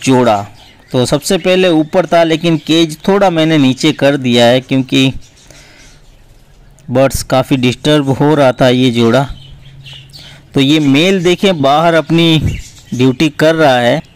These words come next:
और फीमेल मटकी के अंदर है। ये देखें मेल बाहर ही बैठा है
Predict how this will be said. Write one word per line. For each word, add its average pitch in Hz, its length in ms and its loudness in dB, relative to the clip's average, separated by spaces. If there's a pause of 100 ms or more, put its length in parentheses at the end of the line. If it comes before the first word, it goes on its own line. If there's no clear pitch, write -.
(100)
और 180 220 0
फीमेल 196 560 0
मटकी 170 420 0
के 185 280 0
अंदर 143 540 0
है। 117 340 0 (420)
ये 156 260 0
देखें 147 360 0 (1600)
मेल 131 320 0
बाहर 127 340 0
ही 131 220 0
बैठा 127 380 0
है 135 220 -2